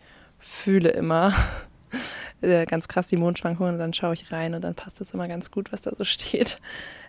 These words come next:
Ähm, und der steht für Widerstand, für Resistance. Und, ähm, deshalb möchte ich heute, glaub ich,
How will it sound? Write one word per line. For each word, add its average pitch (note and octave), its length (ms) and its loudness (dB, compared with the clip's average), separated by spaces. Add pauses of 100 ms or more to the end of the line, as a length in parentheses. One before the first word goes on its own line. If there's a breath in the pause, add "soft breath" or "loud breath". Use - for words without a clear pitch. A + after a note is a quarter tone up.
(140 loud breath)
Ähm, F#3+ 580 8 (720)
und F#3 380 2
der F3+ 80 2
steht - 220 -6
für E3 420 0 (460)
Widerstand, F3 720 -2
für - 220 -10
Resistance. - 800 -6 (140)
Und, - 400 -4 (760 loud breath)
ähm, F#3+ 540 -2 (240 loud breath)
deshalb F3 480 2
möchte - 240 -4
ich - 160 -6
heute, F#3 260 -4
glaub F3+ 240 0
ich, - 260 -2